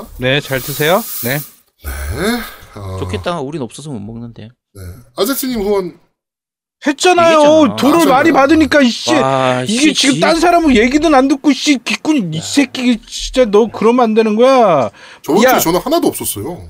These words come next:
Speaker 1: 고개 이렇게, 야, 변을 이구스로 어떻게 한다고? 숙여야 된다고.
Speaker 2: 아니, 저는 저번 주에 하나도 없었다니까.
Speaker 1: 아, 그건 모르겠고, 요번 주에 있잖아. 숙이세요, 좀.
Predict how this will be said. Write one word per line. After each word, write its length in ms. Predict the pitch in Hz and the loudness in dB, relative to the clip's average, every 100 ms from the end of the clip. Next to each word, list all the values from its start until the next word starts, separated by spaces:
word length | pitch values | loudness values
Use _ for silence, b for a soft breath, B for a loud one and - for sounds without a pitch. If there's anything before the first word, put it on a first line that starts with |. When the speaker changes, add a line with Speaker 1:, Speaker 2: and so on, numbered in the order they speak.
| - | -8
Speaker 1:
고개 420 | - 214 277 311 | 0 2 4 2
이렇게, 420 | 202 208 285 262 190 170 | 2 0 2 2 0 0
야, 100 | 208 | 0
변을 380 | 180 175 226 285 | 2 2 2 2
이구스로 500 | 175 220 254 277 226 | 2 0 0 2 4
어떻게 280 | 175 - 262 | 2 2 2
한다고? 580 | 240 233 233 339 294 190 | 4 4 4 2 2 -4
숙여야 500 | - - 311 381 381 | -8 -6 0 2 4
된다고. 1500 | 370 339 339 294 285 254 240 269 254 202 165 139 120 104 95 | 4 4 2 4 4 6 4 4 4 4 4 2 -2 -4 -6
Speaker 2:
아니, 140 | 127 214 | -6 -4
저는 320 | - 202 294 | -2 -2 0
저번 260 | 320 214 262 | -2 -2 -4
주에 160 | 254 | -4
하나도 240 | 226 311 311 | -2 -2 -2
없었다니까. 360 | - - 226 | -4 -4 -4
Speaker 1:
아, 40 | 240 | -2
그건 280 | - 330 240 | 0 2 4
모르겠고, 840 | 214 277 320 269 302 269 277 247 | 4 4 2 2 4 6 6 6
요번 260 | 220 294 277 | 4 2 2
주에 100 | 254 | 0
있잖아. 800 | 208 - 294 277 254 247 254 226 | 0 0 2 2 4 4 4 2
숙이세요, 1080 | - 294 294 320 302 294 269 240 226 240 220 | 0 -6 -4 -2 2 4 4 6 6 6 4
좀. 920 | 214 208 208 208 196 175 143 120 110 | 0 0 0 0 0 0 0 -4 -8